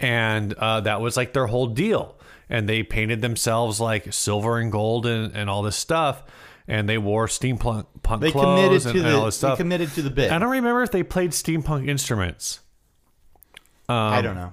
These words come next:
Speaker 2: I don't remember.
Speaker 1: but, like, everything else was, like, fully committed, and you could tell that they put a lot of effort into it. There's a big difference between that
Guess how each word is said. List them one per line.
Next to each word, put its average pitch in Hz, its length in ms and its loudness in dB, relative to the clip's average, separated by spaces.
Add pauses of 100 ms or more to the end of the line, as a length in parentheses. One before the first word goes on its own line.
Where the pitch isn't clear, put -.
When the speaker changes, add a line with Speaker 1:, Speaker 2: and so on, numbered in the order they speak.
(160)
Speaker 2:
I - 40 -18
don't - 0 - (100)
remember. 92 160 -10
Speaker 1:
but, 156 100 4
like, 151 160 2
everything 175 400 0
else 160 200 0
was, 139 100 -2
like, 143 140 0
fully 127 320 0
committed, 113 460 0
and 110 160 0
you 107 80 -2
could 120 160 -2
tell 123 200 0
that 117 140 -4
they 113 120 0
put 113 200 -2
a 117 40 0
lot 107 240 0
of 104 100 -4
effort 104 300 -2
into 92 280 -2
it. 87 160 -4 (640)
There's 135 420 2 (800)
a 135 140 0
big 135 480 0
difference 151 600 0
between 123 960 0 (1400)
that 113 760 0